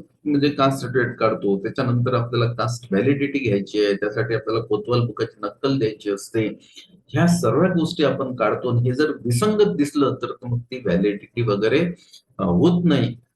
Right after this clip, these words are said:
मग आपण एखाद्या प्रवर्गामध्ये असून सुद्धा आपल्याला त्याचा लाभ घेता येत नाही. हा याच्या मागचा फार मोठा उद्देश आहे मित्रो. त्यासाठी आपण आताच अलर्ट होऊन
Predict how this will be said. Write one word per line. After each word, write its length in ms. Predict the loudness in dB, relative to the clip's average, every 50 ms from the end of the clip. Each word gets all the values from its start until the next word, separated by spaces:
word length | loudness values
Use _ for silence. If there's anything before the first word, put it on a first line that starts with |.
| _ -6
मग 400 | 0 2 2 4 4 2 -2 -4 -2
आपण 440 | -2 -2 0 2 2 2 2 2 2 0
एखाद्या 360 | 0 0 0 -2 0 0 0
प्रवर्गामध्ये 800 | 0 0 0 2 4 4 4 4 4 6 6 6 6 6 6 4
असून 340 | 2 2 0 2 2 4 4
सुद्धा 460 | 4 4 4 6 6 6 4 2 0 -2
आपल्याला 380 | -4 0 2 2 2 2 2
त्याचा 240 | 0 -2 -2 0 2
लाभ 560 | 2 4 4 4 4 4 4 2 2 0 -6
घेता 260 | -12 -6 -2 0 0
येत 220 | 0 0 -4 _ -10
नाही. 180 | -8 -8 -8 -10 _ _ _ _ _ _ _ _ -18
हा 320 | -10 -4 0 2 4 4
याच्या 240 | 4 2 2 0 0
मागचा 480 | 0 0 -2 -2 -4 -2 0 0 -2 -2 -4
फार 160 | -2 -2 0 0
मोठा 420 | 0 0 0 0 -2 -2 -2 -4 -10 _ _ _ _ -6
उद्देश 480 | -4 0 2 4 4 4 4 4 4 2
आहे 160 | 2 2 2
मित्रो. 420 | 0 0 0 0 0 0 0 -2 -8 -16 _ _ _
त्यासाठी 380 | 2 4 4 4 4 4 6 6
आपण 300 | 4 4 4 4 2 2 2 0 0
आताच 640 | 0 0 0 2 4 4 4 4 2 0 -6 -10 _ -4
अलर्ट 420 | 0 2 4 6 6 6 6 4 4
होऊन 340 | 2 2 4 2 0 -2